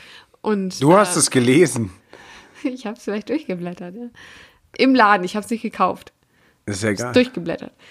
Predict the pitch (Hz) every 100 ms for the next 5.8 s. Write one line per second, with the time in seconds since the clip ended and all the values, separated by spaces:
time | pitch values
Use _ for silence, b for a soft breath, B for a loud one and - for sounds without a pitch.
0 | B B B 214 214 196 190 196 123 120
1 | 127 - - 120 104 110 117 117 - -
2 | 95 - _ _ _ _ _ _ _ _
3 | _ - 165 - 156 185 196 - _ _
4 | _ _ _ _ - 156 - 180 262 339
5 | 113 85 - - 120 104 127 131